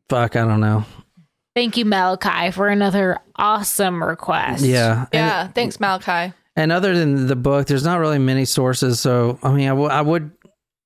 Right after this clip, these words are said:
Speaker 1: go, any questions, like, on Joe himself?
Speaker 3: Mm, no.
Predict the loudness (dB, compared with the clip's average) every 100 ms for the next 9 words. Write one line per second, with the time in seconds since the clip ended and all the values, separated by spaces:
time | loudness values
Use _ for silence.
0 | _ _ -6 -2 0 2 0 0 0 0
1 | 2 0 0 0 0 0 0 0 2 2
2 | 2 2 2 2 0 0 0 0 -2 -12
3 | -20 _ -18 -8 -6 -2 -2 0 -2